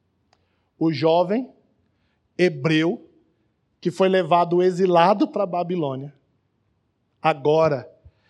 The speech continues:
era líder, governador sobre muitos outros que passaram a vida inteira bajulando Nabucodonosor. É muito parecido com a história de José do Egito.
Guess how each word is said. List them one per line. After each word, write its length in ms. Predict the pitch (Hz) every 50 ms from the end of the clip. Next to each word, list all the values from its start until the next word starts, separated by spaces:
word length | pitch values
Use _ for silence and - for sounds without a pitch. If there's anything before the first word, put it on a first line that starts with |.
| _ _ _ _
era 500 | - 160 156 156 151 147 143 127 123 - - - 185 - - - - - _ _ _ _ _ _ _ _
líder, 640 | 170 180 196 202 214 220 240 262 262 220 202 202 175
governador 1400 | 151 151 202 254 294 302 240 196 214 240 247 247 233 226 220 220 180 165 170 202 202 190 160 - - - - - _ _ _ _ _
sobre 520 | - - - - 185 180 165 165 170 170
muitos 680 | 165 170 180 202 220 254 262 247 - 202 190 160 131 127
outros 680 | 165 180 180 175 170 175 - 147 135 - - - - _ _ _ _ _
que 120 | - 185
passaram 720 | - - 156 147 139 - - - 151 156 160 160 156 156 151
a 120 | 147 143
vida 460 | 135 123 123 147 202 240 214 196 214
inteira 480 | 202 185 180 - - 160 156 160 165 160
bajulando 680 | 143 143 151 151 147 135 143 135 127 131 139 143 135 135
Nabucodonosor. 920 | 131 123 117 117 120 117 - 113 107 110 107 104 98 - - - _ _ _ _ _ _ _ _ _ _ _ _ _ _ _ _ _ _ _ _ _ _ _ _ _ _ _ _ _ _ _ _ _ _ _ _ _ _ _ _ _ _ _ _ _ _ _ _ _ _ _ _ _ _ _ _ _ _ _ _ _ _ _ _ _ _ _ _ _ _ _ _ _ _ _ _ _ _ _ _ _ _ _ _ _ _ _ _ _
É 100 | 165 175
muito 560 | 180 185 190 208 220 247 277 302 294 - - -
parecido 720 | - 190 190 185 170 147 - - - 190 202 196 170 180
com 220 | - - 165 160
a 80 | 160 160
história 420 | 147 - - - 160 160 160 160
de 140 | 147 151 156
José 340 | 147 151 147 131 131 143 143
do 140 | 139 139 139
Egito. 440 | 123 110 131 127 - - - -